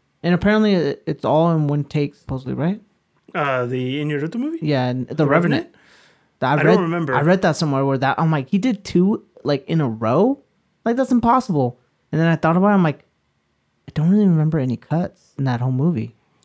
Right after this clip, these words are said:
Speaker 2: I'd have to watch it
Speaker 1: Yeah,
Speaker 2: to
Speaker 1: me
Speaker 2: make
Speaker 1: too.
Speaker 2: sure,
Speaker 1: I only
Speaker 2: but
Speaker 1: watched it once. It's really
Speaker 2: Hmm.
Speaker 1: hard to watch.
Speaker 2: Yeah, 'cause it's a long movie, right? It's almost, like, two and a half hours,
Speaker 1: Some,
Speaker 2: something like
Speaker 1: it's,
Speaker 2: that?
Speaker 1: it's a little long, but, I mean, I, I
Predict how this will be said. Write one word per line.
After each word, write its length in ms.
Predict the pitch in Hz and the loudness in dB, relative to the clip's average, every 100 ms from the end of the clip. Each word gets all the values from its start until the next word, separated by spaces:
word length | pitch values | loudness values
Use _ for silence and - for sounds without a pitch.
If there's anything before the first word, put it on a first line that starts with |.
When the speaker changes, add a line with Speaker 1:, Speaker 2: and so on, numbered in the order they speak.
| - | -6
Speaker 2:
I'd 100 | 156 | -4
have 160 | 240 220 | -4 -4
to 80 | |
watch 280 | 131 117 117 | -4 -6 -6
it 200 | 139 - _ 139 | -10 -12 _ -4
Speaker 1:
Yeah, 160 | 151 | 0
Speaker 2:
to 60 | 151 | 0
Speaker 1:
me 60 | 147 | 0
Speaker 2:
make 100 | 147 | 0
Speaker 1:
too. 80 | 131 | -2
Speaker 2:
sure, 280 | 143 117 | -2 0
Speaker 1:
I 40 | 165 | 4
only 200 | 208 214 | 6 6
Speaker 2:
but 40 | |
Speaker 1:
watched 240 | 196 185 165 | 4 2 0
it 40 | |
once. 280 | 135 147 139 | -2 -2 -4
It's 160 | 123 - | -6 -2
really 160 | 170 | 0
Speaker 2:
Hmm. 40 | 151 | 2
Speaker 1:
hard 120 | 127 | 0
to 40 | 120 | -2
watch. 360 | 120 117 - _ | -4 -4 -8 _
Speaker 2:
Yeah, 220 | 143 127 120 | -12 -10 -8
'cause 140 | 156 | -6
it's 100 | 208 | -4
a 60 | 233 | -2
long 220 | 175 156 | -2 -2
movie, 220 | 185 143 | -2 -2
right? 140 | 135 175 | -2 -4
It's 100 | 185 | -6
almost, 120 | 170 | -6
like, 140 | 123 | -6
two 100 | - | -6
and 80 | 156 | -6
a 40 | 139 | -4
half 260 | 165 160 | -6 -8
hours, 220 | _ - - | _ -20 -8
Speaker 1:
Some, 240 | 180 185 | 0 0
Speaker 2:
something 140 | 190 226 | 0 -2
like 80 | |
Speaker 1:
it's, 180 | 190 240 | -2 -2
Speaker 2:
that? 80 | 180 196 - | -2 -2 -4
Speaker 1:
it's 140 | _ | _
a 60 | 208 | 0
little 240 | 220 208 | 2 4
long, 500 | 170 143 156 165 156 - | 4 2 2 0 -4 -4
but, 360 | 147 131 - - _ | -2 0 -2 -10 _
I 60 | 156 | -2
mean, 180 | 160 139 | 0 2
I, 180 | 135 - - | -2 -4 -6
I 260 | 139 147 | -4 -4